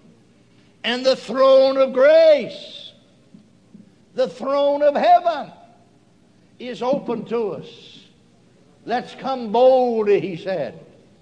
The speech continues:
Hallelujah. Why can we have that boldness? Because of the blood of Jesus Christ.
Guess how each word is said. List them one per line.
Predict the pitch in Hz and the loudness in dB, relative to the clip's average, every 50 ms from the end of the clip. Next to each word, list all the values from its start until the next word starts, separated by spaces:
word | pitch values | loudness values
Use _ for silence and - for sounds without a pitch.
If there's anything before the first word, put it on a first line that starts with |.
| _ _ _ _ _ _ _ _ _ _ _ _ _ _ _ | _ _ _ _ _ _ _ _ _ _ _ _ _ _ _
Hallelujah. | - - 240 269 262 240 247 247 240 254 277 277 269 254 240 214 175 147 104 82 - - - _ _ _ _ _ _ _ _ _ _ _ _ _ _ _ _ _ _ _ _ _ | -10 -8 -6 -4 -2 0 0 0 2 2 0 0 0 -2 -4 -4 -6 -6 -8 -12 -16 -20 -20 _ _ _ _ _ _ _ _ _ _ _ _ _ _ _ _ _ _ _ _ _
Why | 220 262 294 302 285 | -6 -4 -4 -4 -6
can | - - 277 294 302 302 | -4 0 0 0 0 -2
we | 311 320 | -2 -4
have | 269 220 254 311 330 339 339 339 330 | -2 -2 -4 -2 -2 -2 -2 0 -2
that | 330 320 302 285 | -2 -4 -4 0
boldness? | 285 311 302 285 277 277 254 233 233 240 202 147 - - - - - _ | 4 6 6 6 6 4 0 -4 -6 -6 -8 -10 -12 -16 -20 -20 -20 _
Because | - 208 208 - 196 240 269 247 196 151 | -12 -12 -10 -6 -4 -4 -4 -4 -2 -2
of | 214 220 220 | -4 -2 -2
the | 240 240 | -2 -2
blood | 220 240 247 247 240 | 0 0 0 2 0
of | 247 220 170 | 0 -2 -2
Jesus | - 226 247 254 247 220 170 214 190 - | -4 -6 -4 -4 -4 -6 -6 -8 -10 -12
Christ. | - - 254 240 226 208 160 - - - - - - | -12 -12 -12 -12 -12 -12 -14 -16 -18 -20 -20 -20 -20